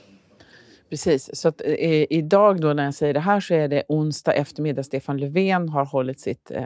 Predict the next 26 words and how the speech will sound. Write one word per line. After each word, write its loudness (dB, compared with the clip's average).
sista -8
tal. -2
Eh, 2
och 0
nu 0
blickar 2
vi 0
framåt 0
och -2
ska -6
prata -2
om -2
Magdalena -2
Andersson. -2
Eh, 6
hur 6
taggad 2
tror -2
du 2
att 2
hon 0
är -2
för -6
det 0
här 2
uppdraget? -4